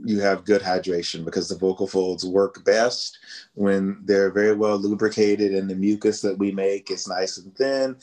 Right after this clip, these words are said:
so that it acts as more a, a, a lubricant than gumming up the works. Uh, you know, other big picture things like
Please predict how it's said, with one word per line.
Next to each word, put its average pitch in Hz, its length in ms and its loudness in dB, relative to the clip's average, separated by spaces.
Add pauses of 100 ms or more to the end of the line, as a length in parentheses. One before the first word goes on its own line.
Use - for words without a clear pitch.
(260)
so 107 240 2
that 202 160 0
it 190 160 2
acts 101 320 0
as 95 160 -4
more 98 400 4
a, 95 240 -2 (100)
a, 92 180 0 (180)
a 92 180 -4
lubricant 110 680 -4 (360)
than 170 220 -2
gumming 101 380 0
up 101 200 2
the 98 120 -2
works. 104 680 -2 (400)
Uh, 123 100 -6 (100)
you 139 120 0
know, 120 200 0
other 113 500 0 (260)
big 117 400 0
picture 120 420 -2
things 98 500 -4
like 95 240 0